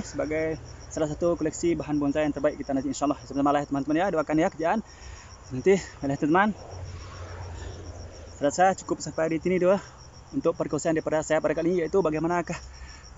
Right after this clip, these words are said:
tip-tip semasa kita berburu ataupun mencari ataupun menggali ataupun mendongkel ya,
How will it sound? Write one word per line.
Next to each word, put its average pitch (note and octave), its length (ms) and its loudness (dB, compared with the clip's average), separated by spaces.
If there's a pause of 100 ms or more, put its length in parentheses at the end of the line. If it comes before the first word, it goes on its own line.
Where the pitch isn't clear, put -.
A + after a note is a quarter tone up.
(320)
tip-tip G3+ 320 0
semasa - 480 -4
kita D#3+ 240 4
berburu F3 400 6 (480)
ataupun D3 320 2
mencari D#3 320 2
ataupun D3 320 0
menggali D3+ 400 4
ataupun D3 340 4
mendongkel F3+ 380 6
ya, A3 80 8